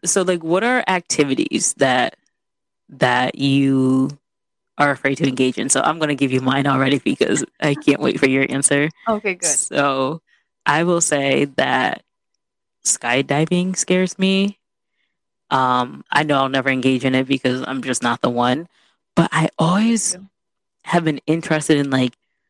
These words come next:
Speaker 1: snorkeling and, like, diving, but, like, obviously with an oxygen tank. <laughs> But that gives me, like, claustrophobia vibes. It scares the hell out
Speaker 2: Oh,
Speaker 1: of me
Speaker 2: yeah.
Speaker 1: just thinking about it.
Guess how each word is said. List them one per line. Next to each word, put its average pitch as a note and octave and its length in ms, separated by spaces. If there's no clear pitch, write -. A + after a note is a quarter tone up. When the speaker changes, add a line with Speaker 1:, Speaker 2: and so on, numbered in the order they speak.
Speaker 1:
snorkeling F#3 880
and, D3 120
like, C3+ 320
diving, C#3+ 520
but, A2+ 220
like, C3 120
obviously C3 400
with B2+ 180
an A#2 120
oxygen D#3 560
tank. F3 460
<laughs> - 1300
But D#3+ 240
that E3+ 520
gives D#3 340
me, D#3 220
like, D3 320
claustrophobia D#3 800
vibes. C3+ 400
It C#3 80
scares D3+ 440
the C#3+ 80
hell D3 260
out E3 100
Speaker 2:
Oh, D3 40
Speaker 1:
of C3 80
me C#3 60
Speaker 2:
yeah. C3 100
Speaker 1:
just C#3 180
thinking F3 320
about F#3 300
it. A3 200